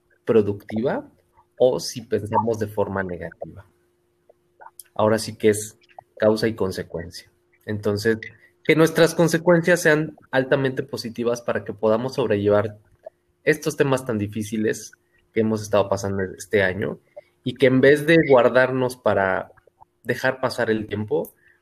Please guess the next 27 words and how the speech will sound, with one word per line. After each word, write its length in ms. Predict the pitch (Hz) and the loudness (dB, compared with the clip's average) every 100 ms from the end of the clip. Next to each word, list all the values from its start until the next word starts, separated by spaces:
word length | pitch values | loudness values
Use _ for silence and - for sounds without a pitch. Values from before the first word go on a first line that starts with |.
| - | -10
mejor 240 | 113 127 | -2 0
guardarnos 560 | 123 120 117 117 120 110 | 2 2 0 -2 -8 -6
para 260 | 104 98 | -4 -4
prepararnos 840 | - 101 98 101 110 139 185 - - _ - | -4 -2 0 0 0 -4 -8 -12 -20 _ -14
y 120 | 110 | -8
que 100 | 107 | -2
el 80 | 113 | 2
día 140 | 113 | 4
de 80 | 120 | 4
mañana 640 | 117 104 107 113 131 160 - _ _ _ _ _ _ _ _ _ _ - | 2 0 0 -2 -4 -8 -12 _ _ _ _ _ _ _ _ _ _ 2
todo 220 | 165 156 | 6 6
ese 140 | 147 | 4
tiempo 300 | 139 135 135 | 2 0 0
invertido 480 | 123 110 110 120 117 | -2 -2 -4 -6 -6
sea 360 | - 107 104 101 _ _ _ _ _ _ _ _ _ _ | -2 -2 -2 -4 _ _ _ _ _ _ _ _ _ _
fructífero 840 | 123 - - 117 - 165 311 - _ _ _ _ - | -6 -4 -6 -4 0 0 0 -8 _ _ _ _ -16
y 80 | |
que 100 | 117 | -12
podamos 420 | 110 117 113 120 117 | -4 -2 -2 -4 -6
aportar 400 | 107 104 104 104 | -6 -6 -2 0
algo 360 | 104 104 104 - _ _ _ | 0 -2 -8 -10 _ _ _
en 140 | 120 110 | -10 -8
nosotros 640 | 101 123 123 165 226 - _ _ _ _ _ _ _ - | -6 -6 -6 -8 -10 -12 _ _ _ _ _ _ _ -10
y 120 | 113 | -6
a 80 | 101 | -4
nuestra 340 | 98 - 98 101 - | -6 -8 -12 -8 -10
sociedad. 380 | 101 90 87 | -8 -10 -12